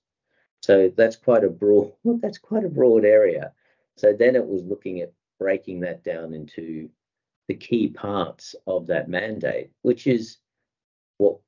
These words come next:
we did have was advice, which is giving advice and training and policy development to the business.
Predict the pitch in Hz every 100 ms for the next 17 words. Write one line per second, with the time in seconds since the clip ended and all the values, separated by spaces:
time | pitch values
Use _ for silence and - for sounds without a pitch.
0 | - 98 87 107 101 95 87 85 85 82
1 | 80 151 104 - - - 90 87 85 82
2 | 80 76 80 80 - 85 80 - 82 80
3 | 80 78 76 82 80 80 - 76 78 82
4 | 82 - - - 73 80 113 - 170 170